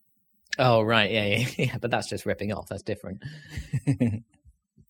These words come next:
Speaker 1: Uh, I don't know. I don't know what I'm trying
Speaker 2: No,
Speaker 1: to
Speaker 2: I,
Speaker 1: argue.
Speaker 2: I mean, I'm,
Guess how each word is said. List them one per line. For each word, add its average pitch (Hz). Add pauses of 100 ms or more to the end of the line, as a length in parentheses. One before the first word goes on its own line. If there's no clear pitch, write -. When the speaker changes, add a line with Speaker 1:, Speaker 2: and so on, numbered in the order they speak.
(1300)
Speaker 1:
Uh, - (1040)
I 113
don't 78
know. 73
I 110
don't 85
know 82 (240)
what 98
I'm 190
trying -
Speaker 2:
No, 147
Speaker 1:
to 139
Speaker 2:
I, 143
Speaker 1:
argue. 143
Speaker 2:
I 156
mean, 156
I'm, 147